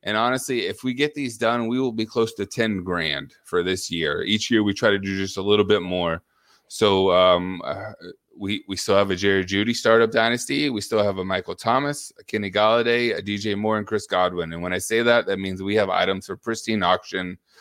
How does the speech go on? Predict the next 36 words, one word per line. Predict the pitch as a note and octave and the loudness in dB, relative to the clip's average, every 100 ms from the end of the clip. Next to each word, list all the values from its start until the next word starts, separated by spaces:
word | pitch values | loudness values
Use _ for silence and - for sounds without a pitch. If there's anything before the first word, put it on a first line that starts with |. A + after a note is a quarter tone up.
| - _ - | -20 _ 0
either | A2 G#2+ | 4 6
a | G2 | 4
jersey, | F#2 G#2 A2+ A2 A#2 A2 | 4 4 4 2 0 0
a | E2+ | -2
football, | - A2+ G#2 G#2 G2+ G2 F2 | 0 0 4 4 6 4 4
or | F2+ | 2
a | F#2 F#2 | 2 0
signed | - F#2+ G2 | -2 -2 -2
helmet, | - G#2 G2+ G#2+ F2+ - - _ _ _ _ - | 0 0 2 0 -2 -12 -18 _ _ _ _ -4
all | F#2 G#2 G#2+ | 2 2 2
legit. | G#2+ G2+ G2 F#2+ G2 - - _ _ _ _ _ _ - | 0 0 0 0 -2 -14 -20 _ _ _ _ _ _ -4
Um, | F#2 E2+ F2 F2+ F2+ _ | 0 0 -2 -8 -12 _
all | - B2+ B2+ C3 C3 | 0 4 6 6 4
between, | A#2 A2+ B2 A#2 | 2 -2 0 2
like, | A2+ G2 | 2 -2
forty | - B2 B2 A#2+ | -4 -2 2 2
bucks, | A2 A2+ A2 G#2+ - - | 2 2 2 0 -10 -6
and | F#2+ F#2+ F#2+ F#2+ F#2+ | -6 -6 -10 -10 -10
I | G2+ | -8
think | B2 A2+ | -8 -6
Michael | A#2 B2+ B2 | -2 0 -2
Thomas | A2+ G#2+ G#2 G2 | -2 -2 -2 -4
ball | F#2+ F#2+ | -2 0
is | F#2 - | -2 -4
seventy-five | E2+ E2+ E2 E2+ E2+ | -6 -6 -4 -2 -2
dollars. | F2 E2 D#2+ D#2+ | -2 -2 -4 -6
That's | F#2+ F2+ F#2+ | -8 -8 -6
one | F2 F2 | -8 -6
that | E2+ | -8
was | F2 | -6
donated | F#2 F2 F2 F2 | -6 -4 -6 -6
to | G2 | -8
us | F2+ - | -8 -10
from | - | -10
Sleeper | - F2+ F2+ E2+ | -8 -8 -4 -2
Wire. | E2 D#2+ D#2 | 0 0 0